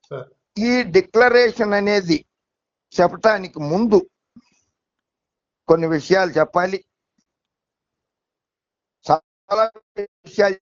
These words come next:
Speaker 2: చెప్పాలి తిరుమల తిరుపతి దేవస్థానం గురించి. దీన్ని, ఈ డిక్లరేషన్ అనేది పంతొమ్మిది వందల Religious Endowments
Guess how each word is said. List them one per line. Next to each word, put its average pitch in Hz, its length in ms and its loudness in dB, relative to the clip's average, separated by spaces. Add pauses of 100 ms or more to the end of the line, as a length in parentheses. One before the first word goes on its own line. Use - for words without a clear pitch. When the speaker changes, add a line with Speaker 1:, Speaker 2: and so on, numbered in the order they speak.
(100)
Speaker 2:
చెప్పాలి 190 540 -2 (100)
తిరుమల 196 280 -2 (380)
తిరుపతి 175 380 -4
దేవస్థానం 165 1120 -4 (240)
గురించి. - 540 -8 (680)
దీన్ని, 254 340 4 (240)
ఈ 208 60 2 (100)
డిక్లరేషన్ 226 640 0
అనేది 226 340 4 (280)
పంతొమ్మిది 226 880 -2
వందల 208 160 -2 (840)
Religious 247 520 0
Endowments 208 520 -4